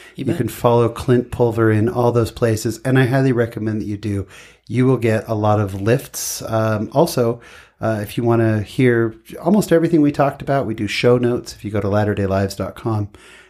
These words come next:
Speaker 1: uh, there will be links to YouTube videos, to all kinds of things about Clint. Clint, you are what I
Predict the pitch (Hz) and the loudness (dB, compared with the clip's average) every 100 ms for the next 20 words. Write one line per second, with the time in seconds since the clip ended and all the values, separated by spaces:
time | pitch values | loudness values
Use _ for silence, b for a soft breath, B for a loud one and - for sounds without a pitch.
0 | B 110 101 101 104 101 107 104 101 113 | B 0 0 2 0 2 2 2 2 2
1 | 107 - - - 107 104 98 110 113 120 | 0 -2 -12 -6 -2 -2 -2 -4 -2 -4
2 | 104 107 107 101 98 98 - 101 98 104 | -2 -2 0 0 -2 -4 -4 -2 -2 -4
3 | - 101 98 104 - 98 98 98 - - | -4 -4 -4 -6 -4 -4 -4 -6 -10 -8
4 | 113 107 107 - 120 113 - B B B | -4 -4 -4 -4 -2 -2 -6 B B B
5 | 143 135 131 - 139 165 147 131 123 113 | 2 2 0 -2 4 6 6 6 4 2
6 | 110 113 110 117 110 107 | 0 0 0 0 0 0